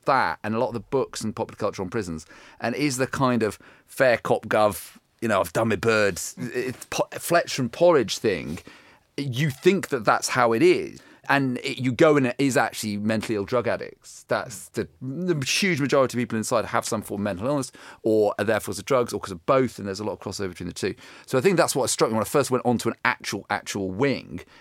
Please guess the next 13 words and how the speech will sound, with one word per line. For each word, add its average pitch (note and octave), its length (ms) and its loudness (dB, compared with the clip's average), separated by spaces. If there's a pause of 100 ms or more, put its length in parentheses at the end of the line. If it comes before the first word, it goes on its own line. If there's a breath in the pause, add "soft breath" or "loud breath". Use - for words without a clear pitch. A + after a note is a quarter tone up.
(140 loud breath)
was G#2 220 -2
just - 260 -6
everyone G2+ 300 0
here F#2 260 -2
is F2+ 240 -4
clinically F#2 380 -8
insane, F#2 400 -2
as G2 100 -4
indeed F#2+ 220 -4
most F#2+ 280 -6
of F2+ 60 -16
them E2+ 300 -10
were. G2+ 340 -2